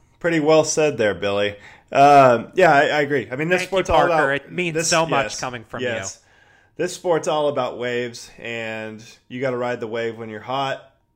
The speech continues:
Speaker 1: You can't sit on the sidelines. You're gonna get passed by. Uh, it's Dar-, Darwinism, if I can get scientific on you. Survival of the fittest, Billy.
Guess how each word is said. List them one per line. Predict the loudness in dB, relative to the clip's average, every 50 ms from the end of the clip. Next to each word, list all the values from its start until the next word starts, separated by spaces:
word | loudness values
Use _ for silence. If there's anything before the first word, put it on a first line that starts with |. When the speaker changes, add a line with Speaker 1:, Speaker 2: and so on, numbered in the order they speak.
| _ -20
Speaker 1:
You | -16 -16 -16
can't | -14 -14 -14 -14 -14 -12
sit | -12 -12 -10
on | -10 -10 -12
the | -12
sidelines. | -12 -10 -8 -8 -8 -8 -8 -10 -10 -12 -12
You're | -14 -14
gonna | -14 -12 -12
get | -12 -14 -14
passed | -12 -12 -12 -12 -12 -14 -14
by. | -12 -10 -10 -12 -12 -16 -20 -20 -20
Uh, | -16 -16 -16 -14
it's | -14 -16 -16 -16 -16 -18 -20 _ _ _ _ _ _ _ _ _
Dar-, | -8 -6 -6 -6 -6 -8 -10 -10
Darwinism, | -8 -6 -4 -4 -4 -4 -6 -6 -8 -8 -8 -10 -12 -14 -16 -18
if | -16 -12 -10
I | -8 -8 -8 -8 -12
can | -14 -18 -16
get | -14 -14 -12
scientific | -12 -10 -10 -12 -12 -14 -14 -16 -16 -16 -16 -16
on | -14 -14 -14
you. | -16 -18 -20 _ _ _ _ -20 -20 -20 -20 _ _
Survival | -14 -12 -10 -8 -6 -4 -2 -2 -2 -2 -2 -2 -4
of | -4 -6
the | -8
fittest, | -12 -10 -8 -8 -8 -10 -12 -12
Billy. | -10 -8 -8 -8 -8 -10 -12